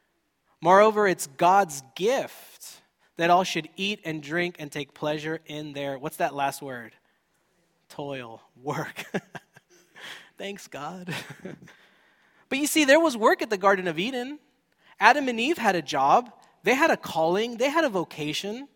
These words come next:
And the scriptures tell us that if you have a close relationship with God,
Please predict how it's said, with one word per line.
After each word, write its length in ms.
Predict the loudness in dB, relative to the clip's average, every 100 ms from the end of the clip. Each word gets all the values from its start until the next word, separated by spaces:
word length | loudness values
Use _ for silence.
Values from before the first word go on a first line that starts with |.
| _ _ _ _ _ _ _ _ _ -6 -2
And 120 | -2
the 60 |
scriptures 520 | -4 -4 -4 -4 -8 -2
tell 300 | 0 2 2
us 160 | 0
that 140 | -2 -2
if 160 | -2
you 80 | 0
have 100 | 0
a 60 | -2
close 340 | -2 -2 -2
relationship 560 | -4 -4 -4 -4 -4 -4
with 140 | 0
God, 260 | 6 6